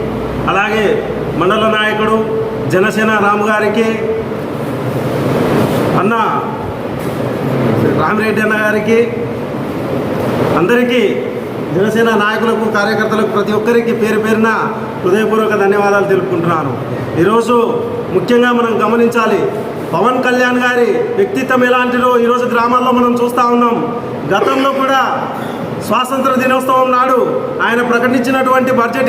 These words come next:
ఏ విధంగా ఉందో మనం ఒకసారి ఆలోచించాలా. గతంలో వంద రూపాయలు, రెండు వందల యాభై రూపాయలు ఇచ్చేటువంటి పంచాయతీలకు కూడా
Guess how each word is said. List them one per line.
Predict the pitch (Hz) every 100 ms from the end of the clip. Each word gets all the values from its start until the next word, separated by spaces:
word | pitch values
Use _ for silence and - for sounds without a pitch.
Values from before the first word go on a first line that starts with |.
| 254
ఏ | 254
విధంగా | 254 254 262
ఉందో | 254 262 254 262 254 - 208
మనం | 240 240
ఒకసారి | 233 233 240 233
ఆలోచించాలా. | 233 226 233 220 208 165 - - 190
గతంలో | 208 254 262 262
వంద | 240 247 262
రూపాయలు, | 254 262 254 262 247
రెండు | 262
వందల | 262 262 254 233
యాభై | 247 254
రూపాయలు | 262 254 262 254
ఇచ్చేటువంటి | 254 254 254 254 247 202 - - -
పంచాయతీలకు | 226 277 262 269 269 269 254
కూడా | 269